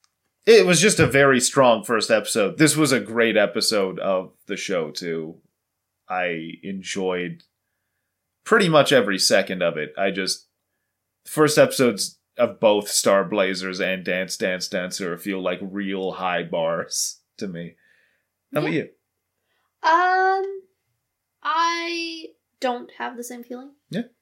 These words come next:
Speaker 2: But I also, I kinda like them equally because they bring two different things. Um, I'm not a first episode type of person either.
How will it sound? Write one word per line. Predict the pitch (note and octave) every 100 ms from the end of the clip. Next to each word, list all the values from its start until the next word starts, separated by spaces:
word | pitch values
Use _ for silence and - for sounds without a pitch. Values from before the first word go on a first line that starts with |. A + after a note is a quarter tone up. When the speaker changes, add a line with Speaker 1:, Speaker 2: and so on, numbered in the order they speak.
| _ _ -
Speaker 2:
But | G3+ B3+ A#3+
I | A#3+
also, | B3 B3 - C#4 C4 B3+
I | B3
kinda | - A3 A#3+
like | B3 B3
them | A#3+
equally | - G#3+ - A#3+ A#3+
because | A3+ - A3+ A3
they | G#3+
bring | G#3 G#3 G#3 G#3 -
two | - G#3+
different | G#3 G#3 G#3 -
things. | - G3 A#3 E4 - - _ _ _ _ _ _ _ _ _ _ _
Um, | G#3+ G3+ F#3+ -
I'm | G#3 A3+
not | B3 B3+ B3+
a | A#3+ G#3+ - -
first | G#3 -
episode | G#3+ G3+ A3+ G#3 -
type | G#3+ -
of |
person | - G3 G#3+ B3 B3+ _ _
either. | G3 G3+ A#3